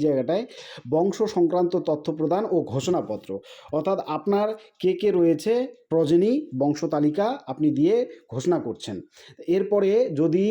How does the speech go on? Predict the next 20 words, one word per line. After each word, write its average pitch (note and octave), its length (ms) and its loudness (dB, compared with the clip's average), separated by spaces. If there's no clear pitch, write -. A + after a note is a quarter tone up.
আপনার F3 280 0
তালিকায় E3+ 440 2
গণ্ডগোল E3 420 2
থাকে C#3+ 220 -4
তাহলে D#3+ 240 0
তার D3 180 -2
জন্যে D#3+ 180 2
আপনি E3 220 0
দায়ী D3+ 180 2
থাকবেন C3+ 400 -2
না। F2+ 80 -10
তো E3+ 60 0
প্রথমে A3 320 2
হচ্ছে A3 240 0
এখানে F#3+ 200 0
আপনার F3+ 200 2
নাম D#3+ 100 2
লিখবেন, D3+ 280 -2
এই D#3+ 140 2
যে E3+ 60 4